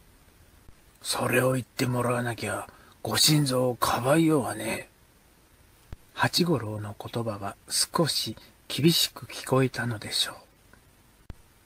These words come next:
「私には何もわかりません。宿がなくなる二、三日前からどうも危ない。このままでいるとどんなことになるかわからないから、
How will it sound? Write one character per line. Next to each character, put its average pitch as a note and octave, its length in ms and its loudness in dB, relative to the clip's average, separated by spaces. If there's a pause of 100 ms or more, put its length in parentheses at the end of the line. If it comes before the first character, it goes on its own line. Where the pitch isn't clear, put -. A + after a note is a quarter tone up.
(100)
「私 - 440 -2
に G#3+ 120 2
は G3+ 200 2 (340)
何 A#3 300 8
も A#3+ 160 10
わ A3+ 100 4
か - 120 0
り B3 100 6
ま A#3+ 140 8
せ C4 200 4
ん。 A#3 100 2 (800)
宿 F#3 240 6
が D#3+ 120 -4
な D#3 140 0
く F#3 120 -2
な F3 120 2
る D#3+ 100 0
二、 G#3 120 8
三 A#3 240 4
日 G#3+ 280 2
前 G#3 200 0
か - 160 -4
ら F#3 140 -2 (320)
ど B3 80 8
う D4+ 200 8
も A#3 120 6 (260)
危 A3+ 80 -2
な G#3+ 140 2
い。 - 80 -18 (480)
こ - 140 2
の F#3 100 8
ま F#3 200 -4
ま F#3+ 60 2
で E3 120 -2
い D#3+ 40 -2
る - 80 -8
と F3+ 160 2
ど G#3+ 140 8
ん A3 60 8
な G3 120 4
こ G3 80 -12
と F#3+ 140 -2
に F3+ 80 0
な F#3 100 -2
る F#3 80 -4
か F3+ 140 -4
わ G3 120 0
か B3 140 2
ら B3 100 6
な A3 140 -2
い F#3 60 0
か F3+ 160 0
ら、 G3 100 0